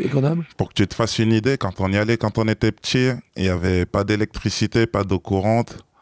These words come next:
Speaker 2: Euh, l'après-midi, le matin tôt, on allait au champ, on retournait la terre, il n'y avait pas de machine. Tu vois, c'était tout manuel. Mais, euh, mais on s'amusait. Quand t'es un enfant, tu vas là-bas, tu construis ton lance-pierre, tu tires sur les oiseaux.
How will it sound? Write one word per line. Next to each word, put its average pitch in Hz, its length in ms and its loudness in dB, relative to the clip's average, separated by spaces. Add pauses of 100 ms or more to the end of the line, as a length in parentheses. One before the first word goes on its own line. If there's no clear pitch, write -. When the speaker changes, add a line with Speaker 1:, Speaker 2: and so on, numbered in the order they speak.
(760)
Speaker 2:
Euh, 90 1200 2
l'après-midi, 92 720 0
le 95 100 4
matin 101 400 0
tôt, 113 260 2
on 95 120 0
allait 87 180 0
au 90 120 2
champ, 123 380 -4 (440)
on 87 100 -2
retournait 90 460 0
la 90 140 2
terre, 117 220 0
il - 20 -2
n'y 95 60 0
avait 85 140 0
pas 95 140 -2
de 92 60 -2
machine. 123 520 -2 (580)
Tu - 80 -4
vois, 95 100 2
c'était 87 200 -2
tout - 140 -2
manuel. 92 580 2 (580)
Mais, 87 240 2
euh, 87 440 0
mais 90 80 2
on 90 60 0
s'amusait. 113 500 0
Quand 98 160 -2
t'es 98 100 -2
un 92 140 0
enfant, 95 380 -2
tu - 140 -4
vas 90 120 0
là-bas, 98 560 0
tu - 140 -4
construis - 380 -2
ton 90 180 0
lance-pierre, 98 600 0
tu - 140 -6
tires - 220 -4
sur - 180 -2
les 82 200 0
oiseaux. 101 640 2